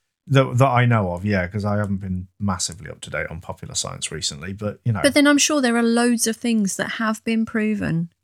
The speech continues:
Speaker 2: just n-, no one's been told, or the
Speaker 1: Mm.
Speaker 2: public haven't been told. I'm
Speaker 1: Well,
Speaker 2: sure
Speaker 1: yeah,
Speaker 2: there's,
Speaker 1: maybe.
Speaker 2: you know that there's, there's gonna be so much information out there held by governments of
Speaker 1: Yeah.
Speaker 2: various countries
Speaker 1: What
Speaker 2: that
Speaker 1: is it? The, there's a, a quote from,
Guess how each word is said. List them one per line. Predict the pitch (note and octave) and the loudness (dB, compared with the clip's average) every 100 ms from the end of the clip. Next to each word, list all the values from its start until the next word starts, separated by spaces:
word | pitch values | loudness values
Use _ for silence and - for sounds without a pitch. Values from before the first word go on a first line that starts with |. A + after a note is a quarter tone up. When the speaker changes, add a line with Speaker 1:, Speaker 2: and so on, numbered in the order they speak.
| _ | _
Speaker 2:
just | - G3 - | -6 -4 -2
n-, | G3+ G3 F#3 _ | 0 0 0 _
no | G#3 G3+ G3 | 2 2 4
one's | F#3+ F#3 | 2 2
been | - F3+ | 2 0
told, | G3+ E3+ - - _ _ _ _ _ | 2 0 0 -8 _ _ _ _ _
or | - F3+ F3 - - _ _ _ _ _ | 2 4 4 0 -20 _ _ _ _ _
the | F#3+ | 4
Speaker 1:
Mm. | F#3+ | 8
Speaker 2:
public | F#3 F3+ - | 8 8 6
haven't | E3+ D#3 | 2 0
been | F2+ D#3 | 0 0
told. | D#3 D3+ D#3 D#3 _ _ - | 0 -2 -2 -8 _ _ 2
I'm | C#3+ | 6
Speaker 1:
Well, | D3 C#3 | 8 8
Speaker 2:
sure | |
Speaker 1:
yeah, | B2 A2+ | 6 6
Speaker 2:
there's, | G2 E4 | 6 4
Speaker 1:
maybe. | C#4 | 4
Speaker 2:
you | F4+ | 4
know | G4 | 4
that | F#4 | 4
there's, | G#3 A3 - _ | 4 4 2 _
there's | B3 - - | 2 4 4
gonna | C4 | 4
be | B3+ B3 | 4 2
so | - B3 | 4 4
much | B3 A#3 - | 6 4 2
information | A3 A3 A3 G#3 G3+ E3 | 2 4 4 4 4 2
out | D#3+ - | 2 2
there | D#3+ | 0
held | E3 F3+ E3+ E3 | 2 2 2 2
by | F3 D#3+ | 2 2
governments | D#3 E3+ F3 D#3 - A2+ - - | 2 0 0 -2 -2 -6 -2 0
of | D#3+ C#3 | 2 6
Speaker 1:
Yeah. | A#2+ | 6
Speaker 2:
various | F#3 F3 D#3+ E3 | 8 4 2 0
countries | - F3+ E3+ - - - - - _ _ _ _ - | 0 0 0 -2 -4 -6 -10 -16 _ _ _ _ -2
Speaker 1:
What | B2+ D3+ | 0 4
Speaker 2:
that | |
Speaker 1:
is | F3+ B2+ | 4 4
it? | C#3 | 2
The, | B2 B2 B2+ | 4 4 2
there's | C3+ B2 | 2 2
a, | B2 A#2+ A2 - | 4 4 2 -2
a | - | -16
quote | - - C#3 B2+ - | -12 2 4 4 0
from, | - A2+ G#2+ G2+ | -6 0 2 2